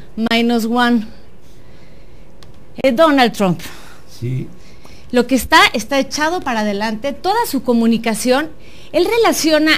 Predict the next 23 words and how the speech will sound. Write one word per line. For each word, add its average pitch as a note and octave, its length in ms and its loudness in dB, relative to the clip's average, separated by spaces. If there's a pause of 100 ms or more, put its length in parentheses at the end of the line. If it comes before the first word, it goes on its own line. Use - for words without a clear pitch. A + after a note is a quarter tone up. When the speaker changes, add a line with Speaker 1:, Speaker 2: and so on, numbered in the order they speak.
(120)
Speaker 1:
el A#3+ 220 2
éxito D#4+ 680 -2
con B3 220 2
la A#3 80 2
agresividad. F#3 720 -2 (720)
Speaker 2:
Sí. D#3 460 2 (580)
Speaker 1:
En C#4+ 120 4
su D4 180 4
libro E4+ 400 4
que C#4 240 2
se B3 180 -2
llama C#4 300 0
The A#3+ 140 2
Art D4+ 400 -2
of G#3 180 -4
Deal, C4 380 -2
el A3+ 340 0
arte D4+ 440 0
del A#3+ 300 0
acuerdo A#3+ 500 0
o B3 60 0
del F#3+ 200 0
negocio. G#3 520 -2